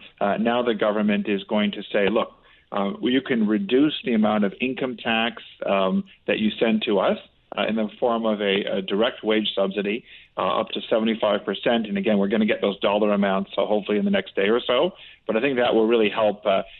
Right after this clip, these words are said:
eligible employers. And that includes, uh, you know, individuals, sole proprietors who may have a business,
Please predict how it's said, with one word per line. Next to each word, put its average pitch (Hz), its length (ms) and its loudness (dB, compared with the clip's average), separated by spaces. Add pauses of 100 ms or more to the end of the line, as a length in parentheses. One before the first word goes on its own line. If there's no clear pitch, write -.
(140)
eligible 113 500 2
employers. 101 560 2
And 104 120 -2
that 139 100 0
includes, 113 480 2 (320)
uh, 98 240 0 (100)
you 107 80 -6
know, 98 80 -2
individuals, 123 760 0
sole 120 180 2
proprietors 117 580 0
who 117 60 -6
may 104 140 0
have 104 160 2
a 92 60 -6
business, 120 440 0